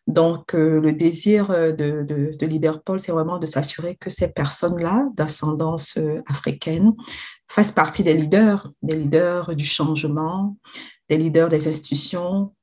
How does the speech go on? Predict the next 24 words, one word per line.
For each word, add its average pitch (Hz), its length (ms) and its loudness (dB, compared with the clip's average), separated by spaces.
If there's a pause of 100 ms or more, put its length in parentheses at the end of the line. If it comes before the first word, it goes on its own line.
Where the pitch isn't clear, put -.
(160)
où 240 160 8
se - 140 0
prennent 185 300 -4
des 156 120 -2
décisions 156 880 -2
et 156 380 -2
qui - 100 0
ont 175 80 0
un 175 80 -2
impact 165 560 -2
sur - 240 -6
la 156 120 -4
collectivité, 160 1080 -4 (420)
que - 80 -2
ce 180 120 2
soit 175 180 4
au 175 80 6
niveau 165 280 2
municipal, 165 920 0
provincial, 156 800 -4
même 175 300 -2
au 170 80 -4
niveau 160 300 -2
fédéral. 147 600 -2